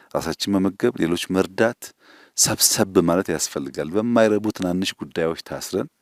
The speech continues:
እኛ ያደግንበትን መንገድ ልጆቻችን መድገም የለባቸውም። ያ ደግሞ እንዲሆን ልባችን ቀና መሆን አለበት፣ ሀሳባችን ቀና መሆን አለበት። አካባቢያችንን በብቃት ማየት የምንችል ሰዎች መሆን አለብን። ያን ማድረግ ስንችል ኢትዮጵያ ትበለጽጋለች።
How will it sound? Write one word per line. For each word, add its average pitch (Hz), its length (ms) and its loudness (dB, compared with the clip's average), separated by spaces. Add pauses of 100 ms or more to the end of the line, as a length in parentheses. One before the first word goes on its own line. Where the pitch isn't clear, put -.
(320)
እኛ 92 180 0
ያደግንበትን 90 680 2
መንገድ 104 300 -2
ልጆቻችን 87 600 -6
መድገም 87 340 2
የለባቸውም። - 640 -10 (500)
ያ 101 140 12
ደግሞ 107 240 6
እንዲሆን 110 380 4 (380)
ልባችን 110 460 2
ቀና 87 240 2
መሆን 78 260 -4
አለበት፣ 71 380 -10
ሀሳባችን 98 500 4
ቀና 85 260 4
መሆን 69 240 -2
አለበት። 67 320 -8
አካባቢያችንን 95 580 6
በብቃት 95 500 6 (520)
ማየት 98 320 4
የምንችል 87 400 -2
ሰዎች 90 340 2
መሆን 80 260 -2
አለብን። 67 440 -10
ያን 131 200 -2
ማድረግ 139 280 0
ስንችል - 380 -2 (320)
ኢትዮጵያ - 320 0
ትበለጽጋለች። 92 760 0